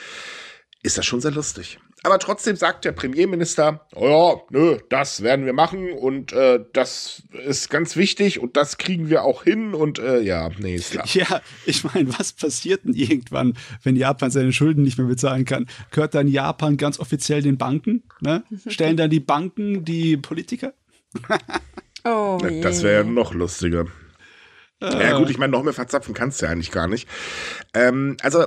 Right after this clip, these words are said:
Speaker 1: nur mal so als, äh, klitzekleine Gegenrechnung. Ähm, ab dem Haushaltsjahr zweitausenddreiundzwanzig plant die japanische Regierung in den nächsten fünf Jahren,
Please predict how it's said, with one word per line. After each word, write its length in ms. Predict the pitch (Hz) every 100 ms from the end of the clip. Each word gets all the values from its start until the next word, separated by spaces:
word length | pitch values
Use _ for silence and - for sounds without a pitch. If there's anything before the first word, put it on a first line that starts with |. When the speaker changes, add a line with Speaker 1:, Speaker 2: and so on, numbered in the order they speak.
| -
Speaker 1:
nur 160 | 151 190
mal 120 | 156
so 200 | 151 135
als, 440 | - 127 123 - -
äh, 300 | 110 113 110
klitzekleine 680 | - - 139 123 - 117 95
Gegenrechnung. 800 | 95 101 101 82 - 82 76 - -
Ähm, 640 | 113 120 123 123 120 123 _ - - - - -
ab 180 | - -
dem 260 | 185 151 123
Haushaltsjahr 580 | 143 160 147 139 123 123
zweitausenddreiundzwanzig 1700 | - 117 135 117 117 110 - 95 113 104 - 80 76 - - - -
plant 400 | - 113 165 190
die 40 |
japanische 540 | 160 110 110 135 139 120
Regierung 460 | 107 101 131 170
in 100 | 85
den 140 | 110 110
nächsten 340 | 151 190 -
fünf 340 | 196 110 107 -
Jahren, 540 | 120 202 107 110 113